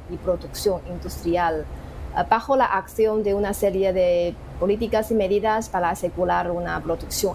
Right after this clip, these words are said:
agrícola est-, estable y creciente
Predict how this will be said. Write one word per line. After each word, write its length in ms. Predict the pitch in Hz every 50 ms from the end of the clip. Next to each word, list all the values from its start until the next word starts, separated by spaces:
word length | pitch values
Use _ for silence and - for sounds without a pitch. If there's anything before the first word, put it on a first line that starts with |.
| -
agrícola 480 | - - - 190 202 196 - 185 185 175
est-, 140 | 175 - - - - -
estable 640 | - 175 180 - - 196 196 185 190 190 196 226 269 - - - - - - - - -
y 120 | 196 185
creciente 760 | - 185 190 190 - - 220 220 220 220 214 214 208 233 269